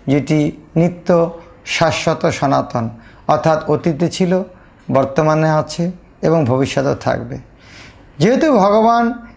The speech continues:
সমগ্র চিন্ময় এবং জড়জগতের মালিক, তাই তিনি এই জড়জগৎকে পরিচালনা করার জন্য বিভিন্ন বিভাগ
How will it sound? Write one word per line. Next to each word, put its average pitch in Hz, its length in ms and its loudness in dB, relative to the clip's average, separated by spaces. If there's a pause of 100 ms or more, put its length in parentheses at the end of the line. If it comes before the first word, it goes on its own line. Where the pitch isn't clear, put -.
(140)
সমগ্র 202 800 2
চিন্ময় 202 480 2
এবং 170 400 0
জড়জগতের 151 640 2
মালিক, 156 360 2 (840)
তাই 240 180 4
তিনি 233 440 2 (380)
এই 185 240 2
জড়জগৎকে 180 800 2
পরিচালনা 151 600 0
করার 170 320 0
জন্য 123 340 -4 (380)
বিভিন্ন 220 600 2 (340)
বিভাগ 143 460 2